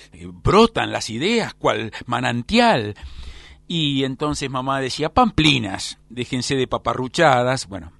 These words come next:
son palabras antiguas, si ustedes me las quieren celebrar. Se tranquilizan, ¿sí? Se equilibran, que creo que sería la mejor versión. Mi padre era un hombre tan sanguíneo y apasionado como yo, tal vez un hombre más fuerte,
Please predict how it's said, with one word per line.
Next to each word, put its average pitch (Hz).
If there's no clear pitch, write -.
son 107
palabras 117
antiguas, 131
si 113
ustedes 110
me 107
las 101
quieren 120
celebrar. 135
Se -
tranquilizan, 185
¿sí? 143
Se 117
equilibran, 139
que 85
creo 139
que 104
sería 127
la 110
mejor 135
versión. 135
Mi 107
padre 113
era 107
un 104
hombre 104
tan 123
sanguíneo 123
y 107
apasionado 107
como 104
yo, 127
tal 110
vez 147
un 135
hombre 135
más 123
fuerte, 135